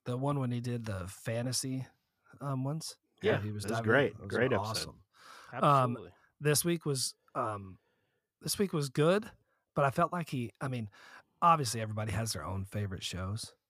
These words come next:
Speaker 1: So there
Speaker 3: Yeah.
Speaker 1: was, you know, so I was sitting there and I was wanting, I wanted to hear about, you know, obviously he talked about the Cosby Show and the Huxtables, and he talked about the Wonder Years, and,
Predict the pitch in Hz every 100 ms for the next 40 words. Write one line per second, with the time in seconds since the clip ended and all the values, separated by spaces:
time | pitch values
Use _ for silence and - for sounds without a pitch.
0 | _ _ - 127 131 127 110 - - 151
1 | 123 113 135 120 127 - 139 135 113 110
2 | 110 104 117 123 143 - 101 98 101 -
3 | _ _ _ _ _ _ - 147 151 165
4 | 143 120 143 147 131 120 117 - - _
5 | _ _ _ _ _ _ _ _ _ _
6 | 139 110 101 98 - 160 - 143 131 127
7 | 120 117 110 107 - _ _ _ _ 135
8 | - 113 113 107 92 - - 95 101 _
9 | 131 110 90 107 - 90 78 80 - -
10 | _ - _ 139 123 135 123 - 123 113
11 | 110 110 120 117 107 98 95 87 87 101
12 | 95 90 85